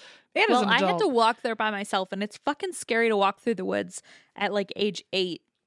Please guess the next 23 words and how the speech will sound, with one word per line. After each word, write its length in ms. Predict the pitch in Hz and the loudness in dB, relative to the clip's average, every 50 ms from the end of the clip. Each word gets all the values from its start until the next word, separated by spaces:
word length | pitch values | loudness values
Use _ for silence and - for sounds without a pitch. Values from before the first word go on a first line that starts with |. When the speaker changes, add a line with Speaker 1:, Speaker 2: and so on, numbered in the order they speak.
| _ _ - | _ _ -4
Speaker 1:
When 240 | 214 226 247 262 | 0 0 2 0
A-, 180 | 254 214 214 - - | 0 -2 -6 -6 -4
when 200 | - 220 220 220 | -2 -2 0 0
Allison 360 | 202 196 202 220 - - 240 | 2 0 0 0 -2 -2 -2
and 140 | 226 220 214 | -2 0 0
I 200 | 208 208 208 202 | 0 -2 -2 -2
went 380 | 196 - 208 190 196 196 196 - | -4 -6 -6 -4 -2 -2 -2 -2
to 100 | - 185 | -4 -6
the 100 | 180 170 | -6 -4
desert, 440 | 180 170 165 165 185 196 202 190 190 | -4 -4 -4 -2 0 0 -2 -2 -4
which 340 | 180 165 - - - - | -6 -6 -4 -6 -6 -4
we 120 | - 190 180 | -4 -4 -2
don't 180 | 165 165 160 | -2 -4 -4
need 80 | 170 165 | -4 -6
to 80 | 165 160 | -6 -6
talk 240 | - 185 165 156 - | -4 -4 -4 -4 -4
any 140 | 180 175 175 | -6 -6 -6
further 320 | - 185 175 175 175 170 | -6 -6 -6 -4 -4 -6
about 220 | 165 170 165 - | -6 -6 -8 -8
that 180 | - 175 170 170 | -6 -6 -6 -8
experience. 480 | 165 - - - 180 175 214 196 196 185 | -8 -10 -10 -8 -4 -2 -2 -2 -2 -4
Speaker 2:
Please 40 | |
don't. 360 | - - - 160 - - 202 | -6 -8 -8 -10 -10 -14 -18